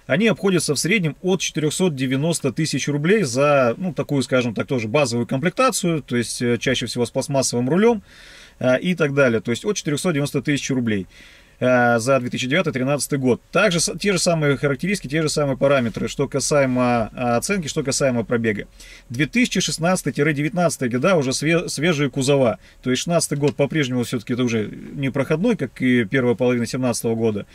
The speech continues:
Э, но, тем не менее, автомобиль в семнадцатом году, м, претерпел небольшой рестайлинг во второй половине, но цены у них всё равно плюс-минус одинаковые. То есть, если мы берём шестнадцатый год, то цены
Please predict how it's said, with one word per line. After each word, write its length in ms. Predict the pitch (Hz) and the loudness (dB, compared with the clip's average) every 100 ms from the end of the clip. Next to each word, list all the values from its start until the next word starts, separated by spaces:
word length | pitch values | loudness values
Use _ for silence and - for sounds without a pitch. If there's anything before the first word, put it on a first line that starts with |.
| - - - | -20 -20 -10
Э, 240 | 117 120 120 | -2 0 2
но, 140 | 226 | 0
тем 200 | - 170 | 2 2
не 80 | 170 | 2
менее, 420 | 170 139 123 110 - - | 2 2 2 0 -6 -10
автомобиль 600 | 131 123 143 147 151 127 | -8 -2 0 0 2 0
в 40 | 101 | -2
семнадцатом 440 | 139 139 123 127 | -4 -2 -2 -2
году, 320 | 127 131 120 | 0 0 0
м, 200 | 110 120 113 | 0 -4 -4
претерпел 420 | 127 147 135 131 | -2 -4 0 0
небольшой 380 | 120 127 - 123 | 0 -2 -2 -4
рестайлинг 340 | 139 254 226 | -2 0 0
во 80 | 165 | -2
второй 240 | - 156 | 0 0
половине, 540 | 143 143 139 135 113 101 - - - | 2 2 2 2 0 -4 -14 -20 -8
но 180 | 147 202 | -4 -4
цены 320 | - 214 202 151 | 0 2 4 2
у 60 | |
них 120 | 151 | 0
всё 140 | 170 143 | 0 0
равно 220 | 139 165 | 0 0
плюс-минус 440 | 120 127 156 147 | -2 -4 -2 -2
одинаковые. 520 | 131 127 135 113 101 - | -2 0 2 0 -2 -4
То 80 | |
есть, 120 | 135 160 | -4 -2
если 160 | 165 | -4
мы 120 | 143 | -2
берём 260 | 131 139 135 | -2 0 -2
шестнадцатый 480 | - 156 139 - 135 | -2 -2 -2 -2 0
год, 240 | 160 208 _ - - - - - | 2 0 _ -20 -20 -20 -16 0
то 340 | 160 165 120 - _ _ _ | 4 4 2 -2 _ _ _
цены 520 | - 165 185 180 110 | -2 2 4 2 -2